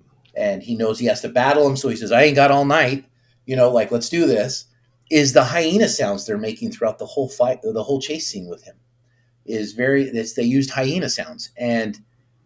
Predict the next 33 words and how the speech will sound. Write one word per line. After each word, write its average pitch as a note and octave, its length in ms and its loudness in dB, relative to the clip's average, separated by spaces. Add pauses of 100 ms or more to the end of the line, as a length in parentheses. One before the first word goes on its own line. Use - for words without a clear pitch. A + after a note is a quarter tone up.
(380)
it's D#3+ 200 2
a C#3+ 100 2
great F3+ 400 4
way E3 380 4
that C3+ 200 2
you D3 140 0
have D3 180 2
this B2 160 -2
huge F#3 440 -4
fantasy D3+ 600 -6
world G#2+ 640 0 (720)
with G2 140 -8
the G#2+ 80 -2
hyena B2 300 -4
sounds, G#2 400 -6 (420)
but C#3 180 0
you're C3+ 380 4
able D#3 280 4
to D#3 180 -4
relate B2 340 0
it - 120 -4
back A2+ 220 2
to - 80 -14
something G#2 360 -8
that's G2 180 -8
on F#2+ 140 -6
our G2 160 -2
planet. - 520 -18 (640)
And A#2+ 200 0
you A#2+ 180 2
start B2 320 2
to - 80 -4
go, G#2 520 0